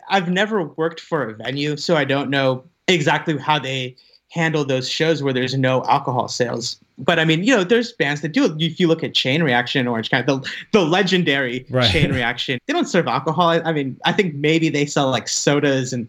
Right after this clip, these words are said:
Speaker 1: pretzels, but it's an all ages club, and they don't have that extra overhead of needing to pay bartenders and dishwashers and things like that. So, you know, there's places that make it work, but that's probably a question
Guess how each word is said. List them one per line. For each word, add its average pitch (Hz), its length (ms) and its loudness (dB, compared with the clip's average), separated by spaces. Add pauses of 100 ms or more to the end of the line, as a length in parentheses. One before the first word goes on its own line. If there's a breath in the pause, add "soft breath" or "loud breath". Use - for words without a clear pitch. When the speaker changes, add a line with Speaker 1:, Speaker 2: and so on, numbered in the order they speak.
(100)
Speaker 1:
pretzels, - 560 -6 (320 loud breath)
but 214 120 4
it's 214 100 2
an 247 100 4
all 160 280 0
ages 165 280 0
club, 254 280 0
and 170 100 2
they 151 60 4
don't 156 140 -2
have 156 260 2
that 143 180 0 (280 loud breath)
extra 175 360 0
overhead 170 480 2
of 131 140 -2
needing 143 320 -2
to 131 100 -4
pay 139 500 0 (200)
bartenders 143 880 0
and 110 220 -4 (380 soft breath)
dishwashers 160 720 0
and 139 160 -6
things 143 220 -6
like 127 180 -18
that. 151 320 -6
So, - 140 -2
you 311 180 2
know, 233 60 4
there's 233 240 0 (340)
places 185 360 -2
that 165 120 0
make 151 240 -4
it - 100 -8
work, 135 360 -2
but - 260 -8 (140)
that's 240 140 2
probably 220 200 2
a 175 60 -6
question 180 440 -2